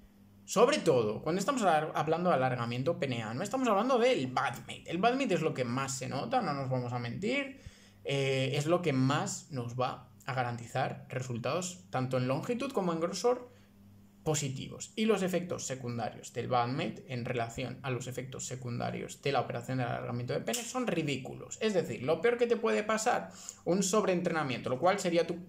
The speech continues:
tu problema. Simplemente nunca hagas más de quince minutos por sesión de bandmate y ya está. No te puede pasar nada, nada malo si no sobrepasas esos quince minutos por sesión,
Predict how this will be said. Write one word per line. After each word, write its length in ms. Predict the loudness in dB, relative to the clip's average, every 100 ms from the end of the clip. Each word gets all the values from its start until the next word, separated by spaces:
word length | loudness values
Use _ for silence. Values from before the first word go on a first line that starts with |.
| -6
tu 100 | -2
problema. 460 | 2 4 4 2
Simplemente 480 | 0 2 4 4 2
nunca 440 | 2 2 4 4
hagas 260 | 4 2 0
más 180 | -2 -2
de 120 | -4
quince 300 | -4 -4 -4
minutos 500 | -4 -2 -2 -2 -2
por 240 | -4 -6
sesión 520 | -6 -10 -6 -4 -4 -6 -14 -18 0
de 100 | 2
bandmate 400 | 4 4 2 -2
y 100 | 0
ya 120 | 0
está. 480 | 0 0 0 0 -6 -4
No 220 | -2 0
te 80 | -2
puede 240 | 2 2
pasar 280 | 2 0 0
nada, 360 | 2 2 0 -2
nada 340 | -4 0 2 0
malo 360 | 0 0 0 -2
si 160 | -2
no 180 | -2 -2
sobrepasas 600 | 0 -2 0 -2 -2 -6 -12 -20 -12
esos 260 | -4 -2 0
quince 260 | -2 -2 -2
minutos 340 | -2 -2 -4
por 220 | -4 -6
sesión, 500 | -6 -6 -4 -4 -4